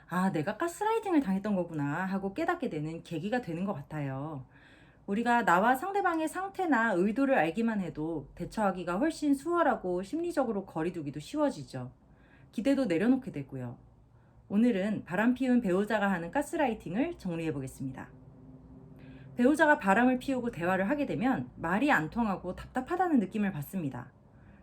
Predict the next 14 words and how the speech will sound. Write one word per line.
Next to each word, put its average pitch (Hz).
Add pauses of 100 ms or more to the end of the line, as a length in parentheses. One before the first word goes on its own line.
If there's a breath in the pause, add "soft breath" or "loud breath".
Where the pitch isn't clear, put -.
그 320
순간에는 392
그냥 247
넘겼지만 170 (160)
나중에 214
생각하니 285
결국 202
내 156
탓을 370
하고 143 (320 loud breath)
나를 226
공격하고 196
비난하고 196 (240 soft breath)
깎아내리는 269